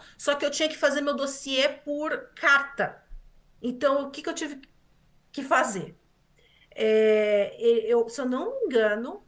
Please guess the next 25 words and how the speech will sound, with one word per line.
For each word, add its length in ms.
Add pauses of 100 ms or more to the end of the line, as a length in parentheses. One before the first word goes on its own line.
foi 220
em 40
dois 220
mil 160
e 80
quinze, 460 (580)
porque 160
eu 80
tenho 180 (540)
algumas 420
datas. 540 (380)
Você 400
tinha 360
que 480 (840)
conseguir 340
uma 180
senha, 720
eles 220
abriam, 640
"Ah, 240
cinco 600
mil 220
vagas, 640
estamos 420
abertos." 680